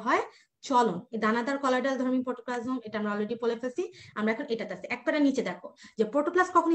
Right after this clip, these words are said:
স্থির থাকে না, always নড়াচড়া করে। কেন নড়াচড়া করে? যদি প্রোটোপ্লাস্ট নড়াচড়া না করে,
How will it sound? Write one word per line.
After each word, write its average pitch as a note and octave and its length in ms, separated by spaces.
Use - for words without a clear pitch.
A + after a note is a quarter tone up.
স্থির D#4 180
থাকে G3 180
না, F#3 80
always C4 260
নড়াচড়া G3+ 520
করে। - 140
কেন F#4+ 140
নড়াচড়া A3 440
করে? C4+ 140
যদি G3+ 200
প্রোটোপ্লাস্ট D#4+ 400
নড়াচড়া C4 280
না A#3+ 60
করে, G#3+ 160